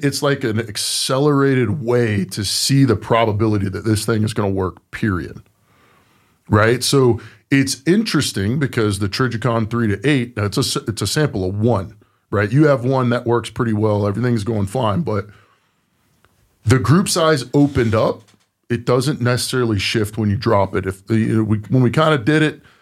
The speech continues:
man, if you wanna say it shifted a tenth of a mil, fine, or tenth of an M O A, I don't, whatever, dude.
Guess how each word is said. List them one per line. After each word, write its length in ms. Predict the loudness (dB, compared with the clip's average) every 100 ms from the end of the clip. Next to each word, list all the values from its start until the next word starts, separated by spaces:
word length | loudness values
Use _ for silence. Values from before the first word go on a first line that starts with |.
| _ _ -2
man, 140 | 0
if 80 | 2
you 80 | 2
wanna 140 | 2
say 180 | 0 -2
it 80 | -2
shifted 320 | -2 -2 -2
a 60 | -2
tenth 260 | -2 -2
of 100 | 0
a 40 | 0
mil, 280 | 2 0
fine, 520 | -2 -4 -6 -6 -8 -12 _ 2
or 280 | 2 2 0
tenth 220 | 0 2
of 120 | 2 2
an 100 | 4
M 140 | 4
O 160 | 4 4
A, 180 | 2
I 40 | 0
don't, 260 | -4 -4
whatever, 340 | 0 0 0 -8
dude. 240 | -10 -10